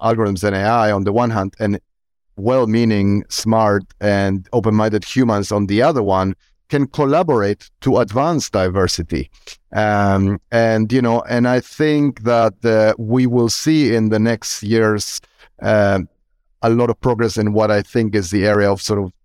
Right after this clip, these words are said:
inclusion analytics or diversity analytics. And so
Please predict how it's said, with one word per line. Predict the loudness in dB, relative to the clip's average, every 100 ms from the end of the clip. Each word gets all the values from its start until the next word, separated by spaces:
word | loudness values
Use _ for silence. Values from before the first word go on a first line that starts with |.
| _
inclusion | -2 0 0 0 0
analytics | 0 0 0 -2 -4 -10 -8 -2
or |
diversity | 0 0 0 -4 -2
analytics. | 0 0 0 -2 -4 -6 -16 _
And | -2 -2 0
so | 0 2 0